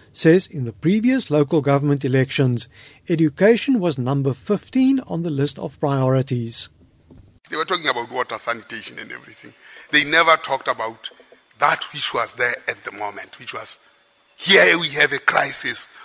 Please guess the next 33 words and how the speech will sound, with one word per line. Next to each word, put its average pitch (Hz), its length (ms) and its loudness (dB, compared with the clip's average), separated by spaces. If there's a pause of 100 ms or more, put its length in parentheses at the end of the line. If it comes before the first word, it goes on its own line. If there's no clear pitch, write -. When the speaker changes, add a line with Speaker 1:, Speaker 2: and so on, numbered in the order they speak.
(100)
Speaker 2:
of - 180 0
producing 135 640 -2
knowledge 135 420 -2 (320)
for - 100 -2
the 139 80 0
country. - 400 -2 (760)
None 226 140 8
of 185 140 4
them 143 160 0
talked 156 180 -6
about 131 220 -8
education. - 400 -12 (1040)
All 240 120 6
political 180 360 2
parties. - 400 -10 (800)
In 143 80 -12
fact, 190 300 4
they 160 100 4
destroyed 156 560 0
the 135 160 0 (160)
Fees - 240 -6
Must 123 200 -4
Fall 123 160 -4
movement 113 500 -20 (680)
and 135 140 -2
politicized 120 680 -2
it. 92 60 -20 (560)
That 143 180 4
whole 156 180 0
movement, 143 460 -4
which 123 160 -14
was 113 160 0
so 190 640 0